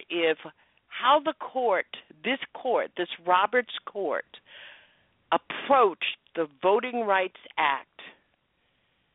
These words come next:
this act, the Fair Housing Act, will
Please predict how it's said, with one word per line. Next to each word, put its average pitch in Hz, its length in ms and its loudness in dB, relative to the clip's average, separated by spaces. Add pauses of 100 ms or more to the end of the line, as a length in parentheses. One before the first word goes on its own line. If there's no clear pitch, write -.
(2250)
this 220 220 4 (260)
act, 139 380 -4 (100)
the 131 80 -10 (160)
Fair 190 220 4
Housing 156 500 -4 (100)
Act, 117 280 -16 (1900)
will 156 200 0